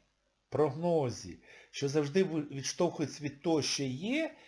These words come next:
і ніколи не передбачають, що може бути. І вони просто завжди говорять, що це ще є, буде вдосконалюватися. А воно не вдосконалюється. І тому, да, дійсно, от,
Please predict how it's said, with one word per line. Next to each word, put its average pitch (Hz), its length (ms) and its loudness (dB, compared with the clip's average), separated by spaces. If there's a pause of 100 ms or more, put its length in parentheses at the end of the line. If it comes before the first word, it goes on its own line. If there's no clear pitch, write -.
(160)
і 107 60 -10
ніколи 196 400 2
не 180 100 -2
передбачають, 151 680 0
що - 280 0
може 139 280 -4
бути. 127 540 -6 (280)
І 120 80 -4
вони 175 180 -2
просто 185 340 -4 (280)
завжди 143 340 0
говорять, 151 240 2
що 135 180 0
це 160 240 0
ще 180 180 0
є, 269 260 2
буде 269 260 0
вдосконалюватися. 208 840 -4 (480)
А 98 100 -6
воно 117 160 -4
не 107 60 -2
вдосконалюється. 139 800 -12 (800)
І - 60 -16
тому, 143 280 -2
да, 151 260 4
дійсно, 131 840 -4
от, - 280 -10